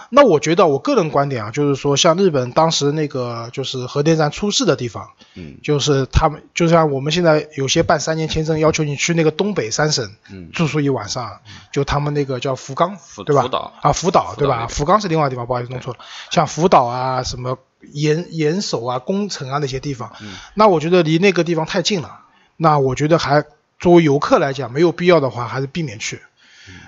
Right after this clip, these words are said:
Speaker 1: 但是你说像东京也好，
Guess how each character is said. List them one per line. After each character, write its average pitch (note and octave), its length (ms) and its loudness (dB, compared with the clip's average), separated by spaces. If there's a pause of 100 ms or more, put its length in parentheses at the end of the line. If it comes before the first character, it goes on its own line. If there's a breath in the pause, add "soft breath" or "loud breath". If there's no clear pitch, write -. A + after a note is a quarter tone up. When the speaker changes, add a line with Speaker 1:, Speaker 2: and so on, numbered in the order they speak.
(120)
Speaker 1:
但 B3+ 160 4
是 F#3+ 460 4
你 C#3+ 140 -4
说 G3 240 4
像 F#3+ 260 2
东 G3 320 2
京 F#3 220 0
也 D3 140 -2
好， G2 400 -14